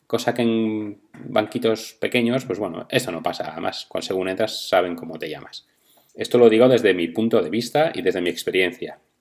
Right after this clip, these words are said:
Esto no quita que haga, a, bueno, pues haya personas que con los grandes bancos trabajen fenomenal y yo lo respeto y es algo que, bueno,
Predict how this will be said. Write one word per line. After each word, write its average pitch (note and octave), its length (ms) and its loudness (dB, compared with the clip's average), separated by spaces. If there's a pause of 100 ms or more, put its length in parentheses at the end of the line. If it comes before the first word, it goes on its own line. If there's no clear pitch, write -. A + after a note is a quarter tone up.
(120)
Esto - 180 -4
no F#2 140 0
quita G#2 200 0
que E2+ 300 2
haga, D#2+ 600 -4
a, D#2+ 100 -10
bueno, E2+ 260 -12
pues - 140 -16 (240)
haya D#2+ 240 -6
personas G#2 380 0
que E2+ 120 -2
con D#2 200 -10 (260)
los D#2+ 180 -6
grandes F2 300 2
bancos G2+ 320 -2
trabajen E2 380 -2
fenomenal F#2+ 680 -2
y E2 140 -8
yo E2 100 -8
lo F2 140 -4
respeto D3+ 560 -4 (480)
y F2 60 -8
es E2 120 -6
algo G2+ 220 -2
que, E2 380 -8
bueno, - 220 -16